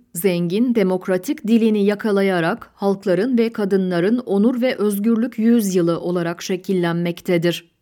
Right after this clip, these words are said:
Kadın özgürlükçü toplum değerlerinin gücü. Önder Apo'nun geliştirdiği özgür yaşam paradigması ve kadın devrimi,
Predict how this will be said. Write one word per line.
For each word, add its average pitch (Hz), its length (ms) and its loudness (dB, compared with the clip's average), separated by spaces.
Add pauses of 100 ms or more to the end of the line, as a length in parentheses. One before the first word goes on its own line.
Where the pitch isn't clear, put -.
(400)
Kadın 220 300 -2
özgürlükçü 233 800 0
toplum 233 460 0
değerlerinin 185 800 0
gücü. 170 340 0 (460)
Önder 226 340 0
Apo'nun 214 440 -2
geliştirdiği 196 760 2
özgür 202 400 2
yaşam 220 480 -2
paradigması 175 960 0
ve 214 160 0
kadın 196 440 0
devrimi, 170 640 0